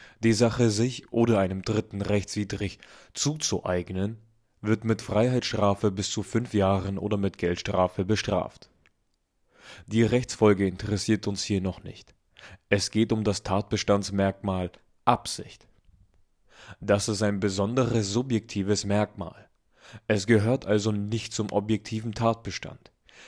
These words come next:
Es bezieht sich auch nicht auf den objektiven Tatbestand. Das bedeutet, dass die vorliegende Zueignungsabsicht in Paragraph zweihundertzweiundvierzig S T G B eigenständig im subjektiven Tatbestand geprüft werden muss.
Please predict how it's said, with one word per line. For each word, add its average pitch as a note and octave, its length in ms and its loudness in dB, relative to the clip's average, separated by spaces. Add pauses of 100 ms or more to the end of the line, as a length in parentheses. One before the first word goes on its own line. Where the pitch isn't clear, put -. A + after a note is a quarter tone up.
(160)
Es F#2+ 320 0
bezieht G2+ 400 -4
sich G#2+ 240 -2
auch F#2+ 220 2
nicht G2 260 -4
auf F#2 160 2
den F#2+ 200 -8
objektiven F#2+ 640 -4
Tatbestand. - 720 -12 (500)
Das - 320 2
bedeutet, A2 640 2 (220)
dass G#2 260 4
die F#2 140 -6
vorliegende G2+ 840 2 (240)
Zueignungsabsicht G2+ 1600 0
in G#2 180 -6
Paragraph G#2+ 540 0
zweihundertzweiundvierzig G2+ 1400 -2
S F#2 140 -6
T G#2+ 120 -4
G G2+ 140 -2
B G2 320 -2 (420)
eigenständig G#2+ 840 2
im G#2 140 -2
subjektiven G#2+ 640 -2
Tatbestand G#2+ 720 0
geprüft B2 560 -4
werden F2+ 320 -6
muss. - 320 -18